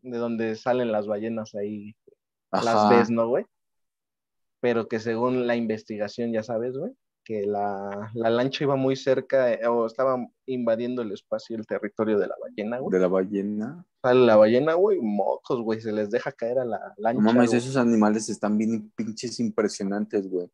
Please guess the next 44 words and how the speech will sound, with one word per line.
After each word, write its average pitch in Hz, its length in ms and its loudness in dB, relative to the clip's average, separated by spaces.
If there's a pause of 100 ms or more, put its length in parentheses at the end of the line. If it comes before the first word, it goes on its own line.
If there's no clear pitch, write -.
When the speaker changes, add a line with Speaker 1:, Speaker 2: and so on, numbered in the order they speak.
(300)
Speaker 2:
Tú 131 120 2
los 139 240 0
ves 143 400 -4 (240)
en, 131 320 -2
en, 120 260 -4
en 107 400 -2
documentales, 104 840 -2
así, 104 260 -8
dices, 113 240 -10
"Ah, 160 180 -4
sí, - 180 -10
la 165 120 4
ballena", 127 400 0
y 113 60 -4
la 107 100 -2
verga. 107 220 -6 (460)
Lo 117 280 4
ves 151 340 2
Speaker 1:
Tranquilita, 143 680 0
¿no, 131 100 2
Speaker 2:
de 139 80 6
Speaker 1:
güey? 135 100 2
Speaker 2:
estos 160 240 -2
que 160 120 0
están, 139 500 -2
ajá, 135 400 -8 (180)
los 120 240 -4
ves 143 180 -2
así 151 240 -8
de 151 120 -2
los 135 160 -4
que - 100 -20
están 127 260 -8
en 120 160 -6
una, 113 680 -2 (480)
no 110 140 0
sé, 135 280 2
en 104 140 0
un, 117 420 -2 (260)
una 123 220 2
lanchita 107 600 -2
que - 60 -6
están 117 240 -4
grabando 120 720 0